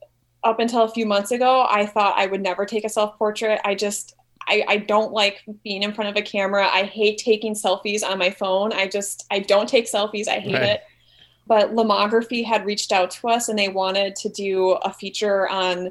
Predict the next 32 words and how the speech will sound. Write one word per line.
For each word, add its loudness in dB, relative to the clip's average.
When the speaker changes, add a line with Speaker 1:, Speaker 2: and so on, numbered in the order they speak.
Speaker 1:
uh, 0
on 2
me 4
and 0
my 2
fellow, -2
uh, 2
members 0
who -10
run -2
the -6
film -2
sorority, -2
one -4
of -6
our -4
feature -8
pages. -6
And 2
they 4
asked 0
for 0
either 4
professional 2
headshots 2
or 2
some -4
sort -2
of -4
a -4
self-portrait. -2
And 0